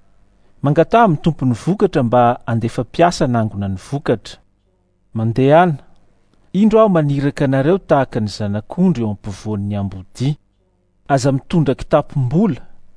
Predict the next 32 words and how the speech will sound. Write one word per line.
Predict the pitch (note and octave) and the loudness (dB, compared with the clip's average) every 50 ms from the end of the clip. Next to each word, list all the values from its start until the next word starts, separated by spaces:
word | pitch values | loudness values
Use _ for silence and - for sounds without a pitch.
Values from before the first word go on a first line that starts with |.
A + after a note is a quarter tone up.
| - - _ - | -20 -20 _ -4
na | A2+ B2 D#3 F3+ | 0 0 0 0
kitapom-batsy, | - - - - B2+ A#2 - - C3+ A#2+ A#2 C#3 D3 F3+ - - - - - - - - | -2 -4 -4 -4 -4 -4 -4 -4 -4 -2 2 2 2 2 2 -2 -8 -6 -6 -6 -6 -8
na | G2 F2+ F2 - - | -10 -12 -12 -12 -6
kapa, | - F#3 F#3+ F#3+ - - - - - _ _ _ _ _ _ _ - - | 0 0 0 0 -2 -8 -20 -20 -20 _ _ _ _ _ _ _ -4 0
ary | D3+ F3 | 2 4
aza | F#3 - E3 | 4 4 2
miaraba | D3 D#3+ D#3+ E3 E3+ D3+ - - | 2 4 6 6 4 4 4 2
olona | C#3 C#3+ D#3+ E3 F3 F3 | 0 2 2 2 0 0
koa | - - C4+ B3+ | 2 2 2 2
reny | A#3 G3 D3 B2+ | 4 2 2 2
an-dalana. | A2+ A2+ A2 C#3+ E3+ F#3+ F3+ C#3 A2+ G#2+ - - _ _ _ _ _ _ _ _ _ _ _ _ _ - | 0 2 4 4 6 6 4 2 0 -2 -10 -16 _ _ _ _ _ _ _ _ _ _ _ _ _ 0
Ao | D3+ D#3 E3+ F3 | 4 4 4 4
amin'izay | D#3+ D3 C3+ A#2 - C#3+ C#3 | 4 2 0 0 -2 -4 -4
trano | - - F#3+ F3 E3 D3+ | -2 0 2 2 2 2
idiranareo | B2+ G#2+ - C3 C#3 C#3 C#3+ C#3+ C#3+ C#3+ D#3 G3 | -2 -4 -4 -4 -2 0 0 0 2 2 2 0
dia | F#3+ C3+ - - - A#2+ B2+ B2 A#2 A2+ A2 - _ - | 0 -2 -10 -10 -4 0 2 2 2 2 0 -4 _ -6
mila | C3 C3 B2 B2+ B2 B2 A#2 | -6 -4 -2 -2 0 0 -2
zah | G#2+ - C#3+ C#3+ E3+ | 0 0 2 2 2
aloha | F#3 E3 D#3 E3 F3+ F3+ | 2 2 0 -2 -2 2
hoe, | E3+ F3+ F#3 F3+ E3+ D3+ C#3 C3 B2+ _ _ _ - - - - _ _ _ _ _ - | 2 4 4 4 4 2 0 -4 -8 _ _ _ -20 -20 -20 -20 _ _ _ _ _ -20
'Fiadanana | - - - C#3 B2 A2 F#2+ - C#3 C3+ E3+ F3+ E3+ D3 C3 | -16 -8 -4 -2 -2 -2 0 2 2 4 4 4 2 0 0
ho | A#2 A#2 | 0 0
amin'ity | A2+ A2 A#2 A2 - - - - _ | -2 -2 -2 -6 -8 -12 -18 -16 _
trano | - - B2 A#2 A#2 A#2+ | -4 -2 0 0 0 -2
ity.' | A2+ - - - D#3+ E3 D3+ - _ _ _ _ _ _ _ _ _ _ _ _ _ - - | -4 -8 -6 -2 -2 -2 -2 -2 _ _ _ _ _ _ _ _ _ _ _ _ _ -6 0
Raha | C#3+ D#3+ E3 E3 | 4 4 4 6
misy | F3 F3+ F3 - - - | 4 2 0 -2 -2 2
zanaky | D#3 D3 D3 C#3+ - - E3 | 2 2 2 2 0 0 0
ny | D#3+ | -2
fiadanana | - - - D#3+ C#3 B2 G#2+ - C#3+ C#3+ F3+ G3+ G3+ F3+ E3+ E3 | -2 -2 -2 0 0 0 2 2 4 4 4 4 4 4 4 4
ao | F3+ F#3 | 4 4
dia | D3+ - - A#2+ B2 B2 A#2+ A#2 A#2 | 2 -2 -4 0 2 2 2 2 0